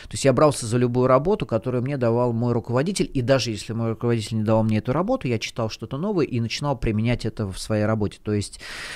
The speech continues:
я занимался, э, ценообразованием, то есть всё, что связано с прайсингом, я занимался промоушеном, то есть всё, что связано с продвижением локально,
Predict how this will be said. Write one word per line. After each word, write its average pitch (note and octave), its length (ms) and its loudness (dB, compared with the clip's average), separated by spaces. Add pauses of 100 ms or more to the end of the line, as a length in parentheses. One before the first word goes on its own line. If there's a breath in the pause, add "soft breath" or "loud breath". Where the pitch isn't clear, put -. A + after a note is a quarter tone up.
(220 loud breath)
я C3+ 280 2
занимался, C3 1400 2
э, A2+ 320 -2
ценообразованием, A#2 960 0
то - 100 -6
есть F#2+ 140 -4
всё, A#2+ 140 -4
что - 140 -8
связано G#2 360 -2
с - 80 -8
прайсингом, E2 600 -6
я G2 240 -2
занимался B2 920 -4 (100)
промоушеном, G#2+ 800 -2 (260)
то F#2+ 100 -10
есть F2 240 -8
всё, B2+ 220 -6
что A2+ 160 -10
связано G#2+ 400 -4
с - 80 -8
продвижением G#2+ 800 0
локально, B2 640 -2